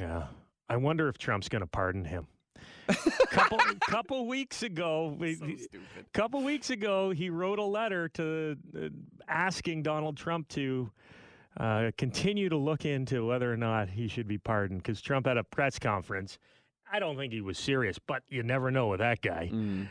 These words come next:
Speaker 1: He said that he'd look into giving a pardon to Joe Exotic.
Speaker 2: Don't pardon him. Just put Carole Baskin in jail.
Speaker 1: Put the two of 'em in the same
Speaker 2: Yeah.
Speaker 1: cell.
Speaker 2: Oh, reality show. <laughs>
Speaker 1: Start the cameras, Netflix.
Speaker 2: <laughs>
Speaker 1: Start them rolling.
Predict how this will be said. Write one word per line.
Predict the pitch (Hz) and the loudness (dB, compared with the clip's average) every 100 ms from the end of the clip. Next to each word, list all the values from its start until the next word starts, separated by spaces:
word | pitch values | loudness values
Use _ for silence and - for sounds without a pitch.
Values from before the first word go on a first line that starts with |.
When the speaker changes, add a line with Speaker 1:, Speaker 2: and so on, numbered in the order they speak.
| - - | -8 0
Speaker 1:
He | 127 | 0
said | 131 147 139 123 | 2 2 2 4
that | 113 107 | 2 2
he'd | 117 | 2
look | 123 127 139 | 2 2 0
into | 123 110 104 - | 0 0 -2 -4
giving | 110 110 117 | 0 2 2
a | 101 | 0
pardon | - 117 110 98 | 2 2 2 0
to | 107 | -2
Joe | 98 104 98 | 0 0 0
Exotic. | 95 95 98 95 85 - 104 101 - _ _ _ _ | 0 2 2 2 0 -4 -10 -12 -18 _ _ _ _
Speaker 2:
Don't | 135 143 | 2 4
pardon | 127 120 110 | 4 4 4
him. | 104 | 2
Just | 110 | 0
put | 131 - | -2 0
Carole | 117 107 | 2 2
Baskin | 95 92 - 98 | 2 0 -2 -2
in | 90 | -2
jail. | 92 90 104 - _ _ | -2 -2 -4 -8 _ _
Speaker 1:
Put | 175 | -8
the | 156 | -8
two | 135 143 139 | -2 0 2
of | |
'em | 131 | 0
in | 117 | 0
the | 101 | -2
same | - 113 101 | 2 2 4
Speaker 2:
Yeah. | |
Speaker 1:
cell. | 95 120 117 110 98 | 4 4 4 2 0
Speaker 2:
Oh, | - 117 135 143 147 151 | 2 4 4 4 2 2
reality | 147 147 135 139 139 139 | 2 2 2 0 0 -2
show. | - 127 123 117 | 0 0 0 -4
<laughs> | _ - - - - _ _ - | _ -20 -20 -20 -20 _ _ -20
Speaker 1:
Start | - - 107 - | -16 -6 -4 -4
the | - | -6
cameras, | - 202 247 208 131 | -2 -2 0 -2 0
Netflix. | 139 135 120 143 143 160 - 156 120 147 | 0 0 0 0 2 0 0 0 0 -2
Speaker 2:
<laughs> | 113 | -2
Speaker 1:
Start | - 156 220 | 0 0 0
them | 233 233 | -4 -2
rolling. | 262 294 285 233 202 | 0 0 0 -4 -6